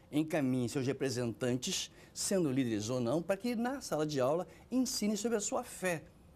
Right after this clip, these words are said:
Ou seja, isto é proselitismo, direta ou indiretamente. Vou à pergunta feita, a pergunta é sensacional.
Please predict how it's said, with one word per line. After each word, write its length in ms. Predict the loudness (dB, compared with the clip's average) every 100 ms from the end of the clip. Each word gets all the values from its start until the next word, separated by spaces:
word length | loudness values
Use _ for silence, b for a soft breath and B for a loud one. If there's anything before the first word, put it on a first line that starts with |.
| -12 -4
Ou 80 |
seja, 240 | -2 -2 -2 B B
isto 380 | 0 2 2 0
é 60 | 0
proselitismo, 880 | 2 0 2 -2 0 2 2 2 -2
direta 680 | 0 2 2 2 0 -2 -2
ou 120 | 0
indiretamente. 880 | 2 0 -2 -2 0 2 2 0 -8 B B B B -20 -4
Vou 200 | 0 2
à 20 |
pergunta 480 | 2 0 0 0 -2
feita, 400 | 0 0 0 -4
a 40 |
pergunta 380 | -4 -4 -2 -4
é 20 |
sensacional. 800 | -4 -4 -4 -2 0 2 2 0